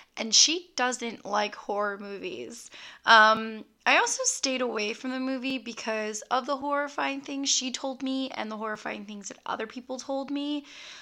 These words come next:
um, until one night about two years ago, I remember being sick on my couch, and this movie kept reappearing on my suggested on my Netflix, so I just broke down and I watched it.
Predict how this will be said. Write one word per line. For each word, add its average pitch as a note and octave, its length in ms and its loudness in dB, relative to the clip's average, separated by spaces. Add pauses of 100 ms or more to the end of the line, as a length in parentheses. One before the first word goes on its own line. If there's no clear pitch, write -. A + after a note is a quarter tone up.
(140)
um, A3 680 2
until A#3+ 480 2
one A3 200 -4
night G#3+ 300 -6
about G#3 320 -6
two - 160 -4
years A#3 380 -2
ago, G3+ 400 -6
I G3+ 80 -2
remember G#3 420 -6
being G#3 320 -10
sick - 320 -10
on G#3 140 -4
my G#3 100 -8
couch, - 640 -2 (480)
and A3 300 4 (140)
this A3 200 -4
movie A#3+ 320 -2
kept A3+ 240 -8
reappearing A3 600 -8
on G#3 200 -4
my G#3 220 -4
suggested G#3 760 -4
on G#3 100 -4
my G3+ 100 -8
Netflix, C4 640 -4
so G#3 400 -2
I G3+ 200 0
just G3+ 200 -2
broke G3+ 240 -8
down G3 380 -6
and G3+ 200 -8
I G3 120 -8
watched F#3+ 420 -4
it. D4+ 200 0